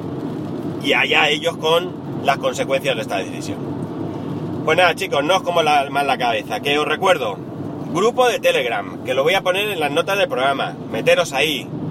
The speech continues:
vamos a ver si generamos debate, y lo que tengáis que decirme sobre esto, vamos a ponerlo ahí, a ver si empezamos un debate chulo, y,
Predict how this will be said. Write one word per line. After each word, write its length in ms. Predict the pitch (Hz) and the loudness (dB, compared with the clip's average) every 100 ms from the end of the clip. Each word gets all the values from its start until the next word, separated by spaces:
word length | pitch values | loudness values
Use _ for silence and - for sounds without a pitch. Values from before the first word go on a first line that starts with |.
| - - | -6 -2
vamos 220 | 135 160 | 0 0
a 80 | 165 | 2
ver 100 | 160 | 0
si 120 | 160 | -2
generamos 360 | 160 147 156 156 | -2 2 2 2
debate, 420 | 151 165 160 113 | 0 0 0 -2
y 120 | 113 | -2
lo 140 | 123 135 | -2 -2
que 100 | 143 | 0
tengáis 260 | 170 226 | 0 2
que 80 | 240 | 2
decirme 280 | 214 185 165 | 0 -2 -2
sobre 260 | 151 143 | 0 0
esto, 320 | 185 165 131 - - | 0 0 -2 -2 -6
vamos 220 | 135 180 175 | 0 0 0
a 80 | |
ponerlo 260 | 160 139 131 | -2 -2 -2
ahí, 160 | - 110 | -2 0
a 80 | 147 | 0
ver 120 | 180 | 2
si 80 | 196 | 0
empezamos 420 | 175 170 165 156 | -2 -2 -2 -2
un 80 | 147 | 0
debate 320 | 143 135 - | 0 0 -2
chulo, 320 | 185 220 269 - - - - - - - - - - - - - - - - - - | 0 2 2 -2 -8 -6 -6 -6 -6 -6 -6 -6 -6 -6 -8 -6 -6 -6 -6 -8 -2
y, 1000 | 165 151 147 139 135 131 127 123 113 110 | 2 2 2 0 -2 -2 -2 -2 -4 -6